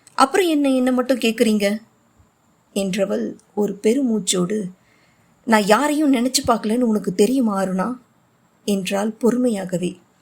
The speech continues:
"இதான், இதுதான் வேணாங்கிறோம். கூட பிறந்த என்னையே இப்படி குத்துற மாதிரி பேசுறியே,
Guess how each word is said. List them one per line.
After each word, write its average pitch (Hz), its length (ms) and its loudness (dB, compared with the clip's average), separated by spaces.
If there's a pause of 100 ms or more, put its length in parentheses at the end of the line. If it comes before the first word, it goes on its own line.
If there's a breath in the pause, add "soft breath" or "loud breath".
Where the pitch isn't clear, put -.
(340)
"இதான், 196 320 4 (300)
இதுதான் 254 520 4
வேணாங்கிறோம். 220 640 0 (180)
கூட 302 280 4
பிறந்த 233 300 2 (100)
என்னையே 226 400 2
இப்படி 269 260 -2
குத்துற 233 400 2
மாதிரி 226 340 0
பேசுறியே, 196 580 0